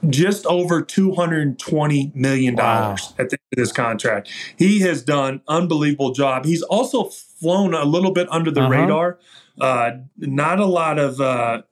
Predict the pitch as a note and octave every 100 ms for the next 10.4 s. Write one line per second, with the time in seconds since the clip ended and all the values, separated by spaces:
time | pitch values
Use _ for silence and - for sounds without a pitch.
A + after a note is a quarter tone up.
0 | _ E3+ C3+ C#3 F3+ D3+ D#3+ F#3+ F3 D3
1 | A2 C#3 C#3 - B2+ C#3 C3+ B2+ A#2 C#3+
2 | C3+ B2 C3 A#2 - - - - - D#3+
3 | E3 D#3 D3+ D3 C#3 C3+ C3+ B2 A#2 A#2
4 | G#2+ G2 - - A#2+ A#2 A2+ A2 A2+ G#2+
5 | G#2+ A#2+ - - - C3+ A#2 B2 C#3 B2+
6 | C#3 C3+ C3+ - A#2 A#2 A2 G2+ - -
7 | - A#2 A2 D3 D3+ B2+ D#3+ F3 F3 D#3
8 | C3+ C#3 C#3 C3+ B2+ D3+ C#3 C3+ - B2+
9 | B2 C#3 D#3 C3+ C3+ C3 C3 C3 C3 C3+
10 | C#3+ D#3+ C3+ B2+